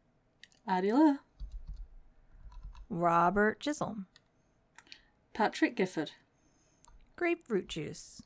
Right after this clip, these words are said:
Speaker 2: which I can't have.
Speaker 1: Aw. I mean, grapefruits don't even taste good.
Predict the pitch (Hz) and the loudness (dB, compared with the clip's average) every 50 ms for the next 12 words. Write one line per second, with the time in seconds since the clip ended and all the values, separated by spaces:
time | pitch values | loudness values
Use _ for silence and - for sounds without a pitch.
0 | _ - 190 185 - - 196 180 185 - - - 180 185 - - 180 165 160 165 | _ -8 -8 -8 -6 -6 -8 -8 -8 -8 -8 -8 -8 -8 -8 -10 -10 -8 -8 -8
1 | 170 - - - - _ _ _ _ _ _ _ _ _ _ _ _ _ _ _ | -10 -10 -14 -20 -20 _ _ _ _ _ _ _ _ _ _ _ _ _ _ _
2 | _ 240 233 226 220 220 220 214 220 226 233 247 262 269 - _ _ _ _ _ | _ -6 -6 -6 -6 -8 -10 -10 -8 -6 -4 -4 -4 -6 -10 _ _ _ _ _
3 | _ - 247 240 254 262 262 247 254 247 247 240 240 - _ _ _ _ _ _ | _ 0 2 4 4 4 2 2 0 -2 -2 -4 -4 -8 _ _ _ _ _ _
4 | _ _ - 269 277 269 277 - - 294 277 - - - - - 240 233 - 240 | _ _ 0 0 0 0 0 2 2 2 2 0 -2 -6 -4 -2 -2 0 0 0
5 | 233 233 214 - - 214 220 226 - - - - 196 202 202 | -2 -2 -2 -4 -6 -8 -8 -8 -10 -12 -8 -6 -6 -6 -6